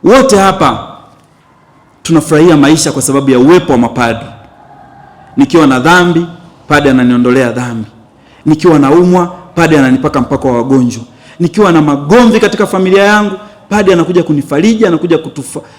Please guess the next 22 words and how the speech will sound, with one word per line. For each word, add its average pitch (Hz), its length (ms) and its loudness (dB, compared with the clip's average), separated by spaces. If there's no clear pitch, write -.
eh, 156 360 2
kutuunganisha 147 1300 -2
katika 143 240 -12
familia 123 420 -2
zetu. 131 380 -2
Katoto 196 300 -2
kangu 220 220 2
akajabatizwa, 196 720 2
padri. 151 420 -4
Sijui 233 220 -2
tumefanyeje, 226 640 2
padri. 185 440 -2
Uko 208 260 0
tayari 156 480 0
kufa 180 360 -2
kwa 131 140 -2
ajili 151 260 0
ya 117 100 -2
padri? 208 580 -4
Msifu 147 280 -8
Yesu 139 180 -4
Kristo. 131 340 -10